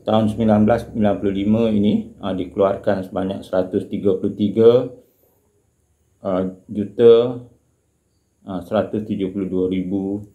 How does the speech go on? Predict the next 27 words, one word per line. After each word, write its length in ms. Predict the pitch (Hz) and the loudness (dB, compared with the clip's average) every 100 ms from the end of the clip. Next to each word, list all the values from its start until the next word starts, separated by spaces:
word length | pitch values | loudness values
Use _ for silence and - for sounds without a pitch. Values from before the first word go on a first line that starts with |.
| 98 92 _ - | -12 -12 _ -8
lima 240 | 98 90 90 | -6 -4 -4
ratus 320 | 87 - 101 | -4 -8 -8
lapan 400 | 92 - 92 - | -8 -6 -8 -8
puluh, 320 | 101 92 90 - _ _ _ _ _ _ _ _ _ _ _ | -6 -6 -6 -12 _ _ _ _ _ _ _ _ _ _ _
ah, 240 | - 87 85 | -16 -14 -8
koin, 400 | - 101 95 - | -4 -2 -4 -6
eh, 160 | 117 | -6
yang 240 | 127 87 85 | -6 -6 -6
dikeluarkan 720 | 82 - 85 82 - 90 92 | -10 -6 -6 -4 -6 -6 -6
oleh 160 | 85 85 | -8 -8
Bank 320 | 90 85 82 | -8 -8 -8
Negara 240 | 82 85 | -10 -8
Malaysia. 400 | 85 87 - 98 92 | -8 -10 -4 0 0
Jadi, 480 | 85 82 82 82 - - _ _ | 0 -6 -6 -8 -12 -20 _ _
ah, 240 | 92 80 | -14 -12
adalah 320 | 80 90 98 95 | -4 -2 -2 -2
munasabah 720 | 92 80 - 90 90 92 98 | -8 -8 -6 -4 -2 -2 -4
jika, 640 | 90 90 90 87 82 82 - _ 87 | -12 -10 -4 -2 -2 -6 -14 _ -20
ah, 160 | 82 | -18
kita 320 | - - 95 | -18 -10 -8
jumpai, 800 | 87 90 92 - 104 98 101 98 _ _ _ _ _ _ 92 | -6 -8 -10 -4 -2 0 -2 -6 _ _ _ _ _ _ -14
ah, 160 | 85 | -12
kebanyakan, 680 | - 92 90 92 - 139 120 82 | -10 -8 -4 -4 -2 0 0 0
eh, 80 | 120 - _ _ _ _ 92 | -8 -10 _ _ _ _ -20
ah, 100 | 90 | -20
koin 480 | _ 98 98 98 101 | _ -6 -4 -4 -2
yang 400 | 98 78 73 - | -2 -4 -6 -12